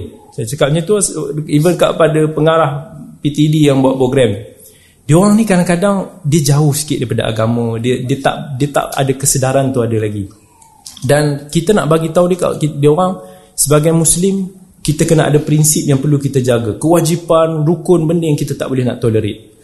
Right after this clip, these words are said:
Dan, uh, sampai yang satu sekali tu, seorang pengarah B T D tu, dia,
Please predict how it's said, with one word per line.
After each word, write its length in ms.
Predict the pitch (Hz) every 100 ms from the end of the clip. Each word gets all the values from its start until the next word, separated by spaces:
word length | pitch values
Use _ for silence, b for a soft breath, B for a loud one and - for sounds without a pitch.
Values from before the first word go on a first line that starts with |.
| b b b b _
Dan, 320 | - 156 170 170
uh, 760 | 160 151 135 127 135 135 - 147
sampai 400 | 170 190 247 190
yang 80 |
satu 240 | 180 175 185 185
sekali 400 | - 180 196 196
tu, 160 | 240
seorang 720 | - 165 175 180 175 156 - - 156
pengarah 560 | 143 147 156 160 139 135
B 320 | 135 131 143
T 160 | 147
D 240 | 139 143 131
tu, 160 | 107
dia, 320 | 117 113 110